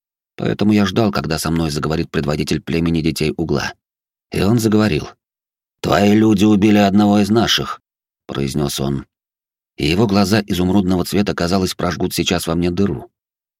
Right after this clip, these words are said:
Если бы они не выглядели настолько болезненными у самого вождя и у другого иного,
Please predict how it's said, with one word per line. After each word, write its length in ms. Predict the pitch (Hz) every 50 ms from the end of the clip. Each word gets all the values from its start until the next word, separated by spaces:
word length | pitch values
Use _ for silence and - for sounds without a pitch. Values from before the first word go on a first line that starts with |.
| _ _ _ _
Если 260 | - - - - 101
бы 140 | 98 87 87
они 180 | 90 98 101 101
не 120 | 92 87
выглядели 380 | 90 101 90 92 87 87 85 87
настолько 380 | 85 82 - - 90 - - 80
болезненными 600 | 71 82 87 90 82 87 82 80 78 78 78 - -
у 60 | -
самого 320 | - - 78 82 101 113
вождя 320 | 101 82 73 69 67 67 64
и 240 | - - - 73 73
у 100 | 71 69
другого 360 | 69 76 78 69 76 71 69
иного, 500 | - - - 76 - - 135 - 64